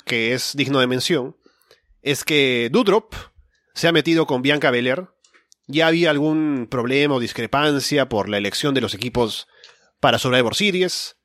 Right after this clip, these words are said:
y parece que luego de que suceda el pay-per-view tendremos algún enfrentamiento entre Doudrop y Bianca, lo cual puede estar bastante bien.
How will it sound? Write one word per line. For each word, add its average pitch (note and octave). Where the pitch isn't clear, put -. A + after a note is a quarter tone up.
y E3
parece D#3+
que D#3+
luego F3
de D3+
que C3+
suceda E3+
el B2+
pay-per-view E3+
tendremos B2+
algún D3
enfrentamiento C3
entre A#2
Doudrop C3+
y G2
Bianca, F3+
lo C3+
cual C3+
puede D3
estar D#3
bastante B2
bien. D3+